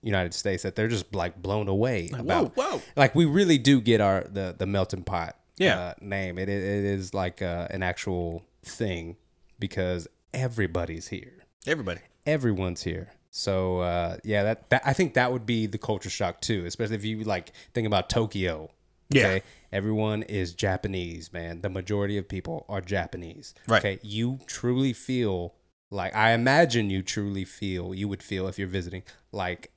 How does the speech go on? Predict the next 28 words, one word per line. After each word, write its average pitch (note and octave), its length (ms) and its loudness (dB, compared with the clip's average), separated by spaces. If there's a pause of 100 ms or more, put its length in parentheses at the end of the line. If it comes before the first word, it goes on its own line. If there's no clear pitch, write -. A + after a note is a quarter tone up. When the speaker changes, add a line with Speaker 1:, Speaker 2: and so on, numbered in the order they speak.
Speaker 1:
a F#2+ 160 -4
visitor. F#2 960 -2 (220)
Speaker 2:
Do B2+ 120 0
you D#3 100 -4 (300)
Speaker 1:
And F#2+ 200 -2
you F#2+ 100 0
would F#2+ 120 -2
be G2+ 120 0
looked F#2 320 -6
at F2 240 -6 (120)
like, G2+ 200 -4
Speaker 2:
Weird. G2+ 180 2
Speaker 1:
kinda F2+ 140 0
like F2+ 140 -4
a E2+ 40 -8
Speaker 2:
Like, E2 80 -8
Speaker 1:
visitor. E2+ 320 -6
Speaker 2:
whoa, G#2 140 -4
whoa. F#2+ 240 -10 (100)
Speaker 1:
Yeah, A2 160 6
Speaker 2:
Yeah. A2 80 4
Speaker 1:
yeah. G2+ 80 0 (180)
Especially C#3 380 -4
if - 80 -6
you're G2 100 -8
Mexican, G2 480 -6
dude. E2+ 220 -8 (480)
I A#2+ 160 -2